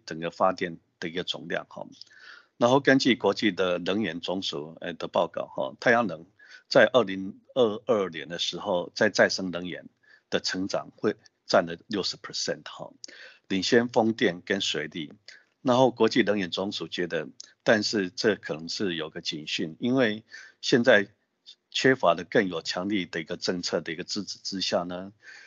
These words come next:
全球新增的再生能源发电预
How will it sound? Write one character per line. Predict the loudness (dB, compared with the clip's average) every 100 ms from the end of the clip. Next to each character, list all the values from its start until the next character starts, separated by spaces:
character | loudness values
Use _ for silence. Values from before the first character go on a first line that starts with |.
| -10
全 | 2 6
球 | 6
新 | 4 2 2
增 | 2
的 | 2
再 | 4 4
生 | 4 -2
能 | -2 -4
源 | -6 0
发 | 4 4
电 | 2 -4 -4
预 | -4 -4